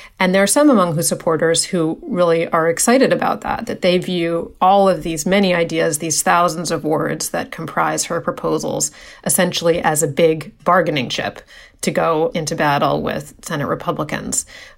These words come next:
But there are others who are more moderate, who would prefer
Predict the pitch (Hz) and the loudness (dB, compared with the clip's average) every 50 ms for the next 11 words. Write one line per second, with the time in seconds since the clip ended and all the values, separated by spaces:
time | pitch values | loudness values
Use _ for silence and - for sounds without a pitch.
0 | _ - 185 165 - 220 - 180 165 156 160 160 160 - - 185 175 170 170 156 | _ 0 0 0 0 0 2 2 4 4 4 2 2 4 2 4 4 4 4 4
1 | - - 156 156 151 156 160 160 170 175 202 214 202 190 180 180 180 175 170 - | 2 0 0 0 0 2 2 0 2 4 4 4 6 6 4 4 4 2 0 -4
2 | - - - 165 151 151 160 151 151 - 165 151 - - 175 170 170 165 170 170 | -6 -4 -2 0 2 2 2 2 0 -2 -6 -6 -2 -2 0 0 2 2 2 2
3 | 160 156 | 0 -2